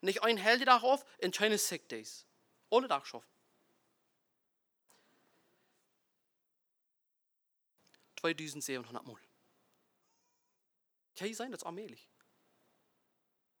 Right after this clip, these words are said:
Zweitausendsiebenhundert Mal muss ich sechzig Jahre schaffen,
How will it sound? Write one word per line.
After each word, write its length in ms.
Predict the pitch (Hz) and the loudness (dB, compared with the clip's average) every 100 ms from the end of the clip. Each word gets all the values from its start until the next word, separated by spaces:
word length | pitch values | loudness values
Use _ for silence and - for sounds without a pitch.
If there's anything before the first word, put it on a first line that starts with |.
| - - _ _ _ _ _ _ _ _ _ - | -20 -20 _ _ _ _ _ _ _ _ _ -12
Zweitausendsiebenhundert 1600 | - 233 285 294 208 277 262 262 165 170 262 269 254 226 247 240 | 0 6 6 6 2 2 2 -2 0 2 2 0 -2 0 2 2
Mal 340 | 214 226 277 285 | 2 2 4 4
muss 200 | 233 208 | 4 4
ich 100 | 208 | 2
sechzig 560 | - 247 294 277 - - | 2 2 2 0 -6 -2
Jahre 160 | 233 214 | -2 -2
schaffen, 360 | - 226 - | -4 -6 -10